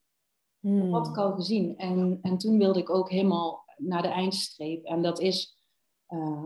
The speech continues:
Speaker 2: gelukt, dat is gebeurd. Die, die, die
Speaker 1: Hmm.
Speaker 2: verlichtingservaring is gebeurd. En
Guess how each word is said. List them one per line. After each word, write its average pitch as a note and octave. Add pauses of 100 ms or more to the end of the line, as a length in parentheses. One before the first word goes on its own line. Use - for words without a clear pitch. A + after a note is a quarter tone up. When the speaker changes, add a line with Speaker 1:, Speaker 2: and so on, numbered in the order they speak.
Speaker 2:
gelukt, G3
dat F3+
is -
gebeurd. F3
Die, F3
die, F3
die F3+
Speaker 1:
Hmm. F#3
Speaker 2:
verlichtingservaring F#3
is F3+
gebeurd. G#3
En F3